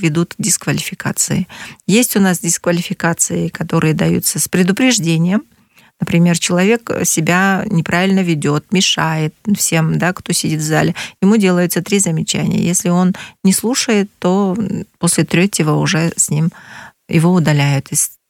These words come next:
центра. А, бывают дисквалификации, когда без предупреждения. Эти с-, ну, вот это вот использование шпаргалок, сотовых телефонов,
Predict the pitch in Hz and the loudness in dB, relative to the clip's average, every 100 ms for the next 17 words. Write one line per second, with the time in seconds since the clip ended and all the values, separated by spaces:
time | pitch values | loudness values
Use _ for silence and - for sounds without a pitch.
0 | _ _ - 135 143 - 151 - - - | _ _ -6 0 2 2 -4 -6 -20 -20
1 | - - - - 143 147 143 143 - 160 | -16 -16 -14 -2 0 2 2 0 -2 0
2 | 175 214 240 - - 180 165 170 - 196 | 2 2 0 -4 -4 -4 -2 -4 -4 -2
3 | 175 - 165 165 156 160 - 160 156 - | -2 -2 -2 0 0 0 -2 -6 -6 -6
4 | 156 - 151 156 - 170 - 175 - 240 | -6 -2 -2 0 0 -2 -2 -4 -4 0
5 | 220 - - 156 - - - 147 185 175 | 0 0 -2 -2 -2 -4 0 0 0 0
6 | 160 - - 220 208 196 190 185 180 - | 0 0 0 0 0 0 0 0 -2 -4
7 | - 190 180 175 175 - 175 170 - 170 | -4 -2 -2 -2 -4 -2 -2 -2 0 0
8 | 170 170 | 2 0